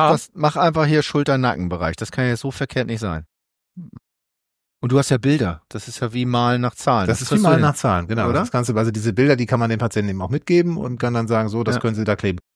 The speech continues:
Speaker 2: Letztlich gilt, äh, das, den Schmerz in die Mitte nehmen. Wenn man das dann anschaltet, wird man natürlich f-, ganz vorsichtig langsam hoch,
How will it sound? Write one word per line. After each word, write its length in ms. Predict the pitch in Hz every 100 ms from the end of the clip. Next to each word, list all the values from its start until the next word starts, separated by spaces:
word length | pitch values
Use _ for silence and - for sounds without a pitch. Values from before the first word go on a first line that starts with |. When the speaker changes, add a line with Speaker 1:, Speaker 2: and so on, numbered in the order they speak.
| -
Speaker 2:
Letztlich 440 | 151 - 160 - -
gilt, 380 | 131 151 143 127
äh, 200 | 117 117
das, 240 | 123 - 107
den 240 | 107 110
Schmerz 260 | - 120 113
in 40 |
die 60 | 113
Mitte 200 | 101 87
nehmen. 220 | 78 82
Wenn 60 | 113
man 100 | 127
das 100 | -
dann 220 | 143 127
anschaltet, 880 | 139 185 202 - - 143 165 165 131
wird 140 | 135
man 100 | 123
natürlich 300 | 117 123 110
f-, 340 | - - - -
ganz 300 | 113 113 -
vorsichtig 520 | - 139 135 123 113
langsam 460 | 110 120 117 110 107
hoch, 380 | 139 160 -